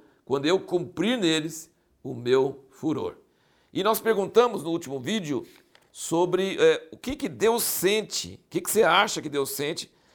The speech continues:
quando está derramando juízo sobre os pecadores. E quando nós falamos pecadores, pode ser o povo dele, Israel, e pode ser, é, os pecadores no juízo final. O que que Deus sente quando ele está derramando essa ira, essa fúria, castigando?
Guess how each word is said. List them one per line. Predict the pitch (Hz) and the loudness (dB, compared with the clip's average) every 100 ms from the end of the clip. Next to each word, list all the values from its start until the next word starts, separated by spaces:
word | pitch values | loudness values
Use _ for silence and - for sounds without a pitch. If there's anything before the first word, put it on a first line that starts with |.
| _ _ | _ _
quando | 131 156 | 0 0
está | 151 160 | 2 2
derramando | 151 156 156 160 | 4 2 2 -2
juízo | 143 147 165 165 | -2 -2 0 -2
sobre | 131 156 | -4 -6
os | - | 0
pecadores. | 160 165 156 156 123 | 2 4 2 0 -2
E | 113 | -6
quando | 156 | -10
nós | 160 - | -8 -6
falamos | 151 139 | -6 -6
pecadores, | 156 160 156 196 | -4 -2 0 0
pode | - 139 | 0 0
ser | 139 | 0
o | 139 | 0
povo | 160 170 160 | 2 0 2
dele, | 143 175 202 | 2 2 2
Israel, | 131 151 156 254 262 - _ _ _ | 0 2 2 2 -2 -12 _ _ _
e | 175 | -8
pode | - 180 175 - | -4 0 0 0
ser, | 139 160 175 - | 0 2 0 0
é, | 156 151 | 2 2
os | 151 - | 0 0
pecadores | 156 151 120 143 151 | 0 0 2 2 0
no | 131 | -2
juízo | 123 143 - | -2 -4 -4
final. | 139 135 131 139 135 117 - _ _ _ _ | -6 -2 0 2 2 -2 -12 _ _ _ _
O | 151 | -4
que | 165 262 | -2 -2
que | 254 | 2
Deus | 196 196 | 2 2
sente | 196 170 190 175 113 - _ _ _ _ | 0 -2 -2 -2 -8 -12 _ _ _ _
quando | 143 | -2
ele | 156 | -2
está | 156 156 | 2 2
derramando | 147 147 135 139 135 143 | 2 0 -2 -4 -6 -6
essa | 110 135 - 135 131 - | -4 -4 -2 -2 -2 -4
ira, | 143 160 143 127 | 2 2 4 0
essa | 113 139 | -2 -4
fúria, | - - 156 165 147 135 - - _ _ _ | -6 -2 4 4 4 0 -4 -14 _ _ _
castigando? | 147 - 143 117 151 165 160 120 | -6 -4 -6 0 2 2 0 -8